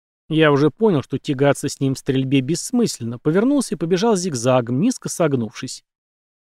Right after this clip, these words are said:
Двери на лестницу не было, я проскочил дверной проем, помчался вниз. Миновав лестничную площадку на втором пролете, понял, если я, как он ожидает, побегу на первый этаж, который знаком ему гораздо лучше, чем мне,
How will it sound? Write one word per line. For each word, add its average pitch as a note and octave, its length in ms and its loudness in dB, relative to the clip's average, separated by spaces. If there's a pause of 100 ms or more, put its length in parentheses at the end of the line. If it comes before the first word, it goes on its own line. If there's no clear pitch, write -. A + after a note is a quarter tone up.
(300)
Двери C3+ 360 4
на C3+ 160 2
лестницу C#3+ 460 -2
не A3+ 220 2
было, A#2 160 -2
я B2 140 0
проскочил C3 540 -4
дверной B2+ 360 -2
проем, C3+ 480 0 (260)
помчался B2 600 -4
вниз. D3 380 -4 (1300)
Миновав G#3 440 4
лестничную A3+ 540 0
площадку G#3 560 0
на F#3 60 -2
втором G3 340 2
пролете, G3 600 2
понял, G3+ 340 0
если C3+ 300 -4
я, D#3 280 2
как - 200 -6
он C3+ 100 0
ожидает, C3+ 440 0
побегу C#3 340 -2
на C3+ 160 0
первый B2 320 0
этаж, G#3+ 340 -2 (240)
который C#3 320 0
знаком C#3 420 0
ему C3 220 0
гораздо B2+ 420 2
лучше, D3 320 -4
чем D3+ 220 -2
мне, C#3+ 280 0